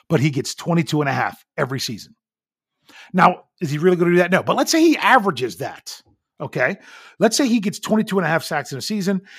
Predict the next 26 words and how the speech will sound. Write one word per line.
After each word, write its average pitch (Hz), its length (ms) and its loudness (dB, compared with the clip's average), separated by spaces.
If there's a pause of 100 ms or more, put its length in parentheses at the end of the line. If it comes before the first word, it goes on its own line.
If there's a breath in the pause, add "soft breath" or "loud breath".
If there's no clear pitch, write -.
(340 loud breath)
Uh, 156 280 4
at 160 160 0
nine 202 340 6
years, 202 220 2
at 156 80 -8
the 180 180 -10
end 185 180 4
of 165 140 -2
his 156 380 0 (100)
Steelers 165 480 -4
contract, 190 460 2
he 175 80 0
would 143 100 2
have 143 120 4
a 110 40 -2
hundred 165 460 -2
and 117 80 -8
sixty-two 185 800 -4
sacks. 233 640 -4 (1200 loud breath)
If 165 140 -2
he, 180 120 2 (120)
if 175 160 -4
he 175 80 0
played 143 320 -2
ten 226 340 2
years, 233 420 4